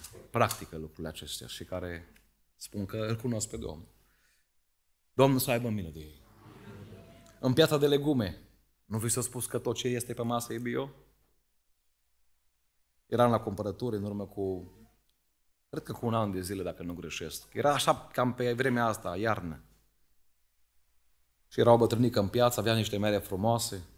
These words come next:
Și am întrebat-o: "Doamne, dar cum aveți așa mere în plină iarnă?" Și o zis, o zis Domnul, zice: "Eu am niște secrete care le țin, eu, zice, nu spun la nimeni cum le țin, dar ale mele nu le atinge vermii." Dar eu știam că orice măr care îl ții peste iarnă, se face așa un pic,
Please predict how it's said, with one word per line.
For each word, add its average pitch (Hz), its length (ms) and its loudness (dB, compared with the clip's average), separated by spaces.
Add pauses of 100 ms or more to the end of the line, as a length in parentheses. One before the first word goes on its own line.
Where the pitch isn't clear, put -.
(600)
Și - 100 -10
am 110 80 6
întrebat-o: 113 500 2
"Doamne, 131 300 0
dar 107 300 2 (300)
cum 170 180 0
aveți 170 280 6
așa 156 200 2
mere 147 220 8
în 127 100 6
plină 131 260 4
iarnă?" 104 380 2 (400)
Și - 60 -16
o 87 60 -6
zis, 104 400 0 (180)
o 113 100 0
zis 110 100 2
Domnul, 127 580 2
zice: 110 360 4 (360)
"Eu 104 140 6
am 135 160 6
niște 117 380 2
secrete 113 340 0
care 104 180 0
le 101 140 0
țin, 131 320 4
eu, 117 300 8
zice, 107 140 -2
nu 135 80 4
spun 131 220 2
la 110 80 6
nimeni 117 280 2
cum 117 160 -4
le 101 100 0
țin, 123 300 2
dar 104 240 4
ale 101 220 2
mele 117 220 6
nu 120 100 2
le 123 60 4
atinge 110 380 2
vermii." 101 520 2 (1000)
Dar - 180 6
eu 143 80 10
știam 170 280 4
că - 80 0
orice 147 280 8
măr 156 180 6
care 127 200 6
îl 117 60 8
ții 151 140 4
peste 123 320 2
iarnă, 135 340 6
se 117 120 -4
face 151 220 0
așa 143 180 0
un 139 140 4
pic, - 420 -2